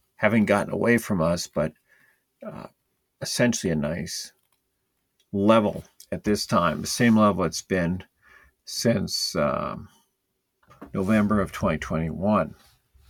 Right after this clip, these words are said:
What about longer term? If we look at, uh, Morningstar, which I like to do, so, so we, we've looked at the chart. It says, "Okay, the chart looks okay."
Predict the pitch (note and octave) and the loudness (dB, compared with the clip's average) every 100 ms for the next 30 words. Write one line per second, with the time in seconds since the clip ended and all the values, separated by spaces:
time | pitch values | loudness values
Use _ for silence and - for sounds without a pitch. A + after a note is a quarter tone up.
0 | - - - - _ _ _ _ _ _ | -20 -20 -20 -20 _ _ _ _ _ _
1 | _ _ _ _ _ _ _ _ _ - | _ _ _ _ _ _ _ _ _ -20
2 | - - - _ _ _ _ _ _ D3 | -20 -20 -20 _ _ _ _ _ _ 4
3 | E3 C#3+ B2+ C#3+ D3 B2+ A2 - G2 G2 | 10 10 10 6 6 4 0 -2 -2 -2
4 | - B2 C3+ - G#2+ - A#2 F2+ - - | -2 0 0 2 0 0 -2 0 -2 -8
5 | - B2 B2+ C3 A2+ - F#2+ E2+ - A2 | -2 2 2 2 0 0 0 0 -4 -8
6 | - - - _ _ - - _ _ _ | -10 -18 -20 _ _ -20 -20 _ _ _
7 | - A2+ A#2+ B2+ A2+ F#2+ - F2 E2 F#2+ | -10 -6 0 2 4 2 -2 -4 -4 -4
8 | - A#2+ B2 - - C#3+ C3+ C#3 C3+ C#3 | -6 -4 -4 -4 -8 -4 -2 -2 -2 -2
9 | A#2+ - C#3+ C3+ D#3+ C#3+ B2 G#2 - - | -2 -4 0 0 2 0 0 0 -2 0
10 | G#2+ F#2+ - - _ - - F#2+ G2+ - | 2 0 -4 -10 _ -12 -6 -4 -6 -6
11 | G2 - A#2 A#2 A2+ - - G2 - F#2 | -8 -4 -2 -2 -4 -6 -8 -10 -10 -10
12 | F#2 G#2+ | -10 -12